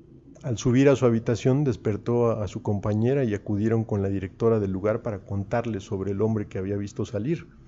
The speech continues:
Poco después vieron a una de las chicas que salía de una de las habitaciones con movimientos torpes mientras se tocaba la cabeza y resulta que, que tenía el cabello empapado en sangre.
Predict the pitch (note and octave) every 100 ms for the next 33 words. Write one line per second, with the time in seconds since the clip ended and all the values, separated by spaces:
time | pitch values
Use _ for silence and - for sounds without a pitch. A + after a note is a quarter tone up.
0 | - - - - - - - - - C3
1 | D#3 C#3 - C#3+ D3 D3 C3 C3 B2+ A2+
2 | A#2+ B2+ G#2+ F#2+ - B2+ - A#2 - -
3 | G2 A2+ G#2+ C3+ B2 E2 - - G#2 G#2+
4 | A2+ G2+ F#2+ G#2+ F#2+ - G2 - G#2+ A2+
5 | - G2 F#2+ G2 G2+ A2 A2+ G#2+ - A#2+
6 | G#2+ A#2+ A2 G#2 F#2+ F#2+ G2+ - - -
7 | - - - - - A#2 - - B2 A2+
8 | G2+ A2 G#2 A2 - D3+ - - - -
9 | - - - - C#3 C#3 - A#2 A2+ B2+
10 | - G2+ F2 - - - G#2+ A2 A#2 -
11 | G#2 G2+ A2 G2+ F#2 F#2 G#2+ G#2+ F#2+ -
12 | D#3 D3 -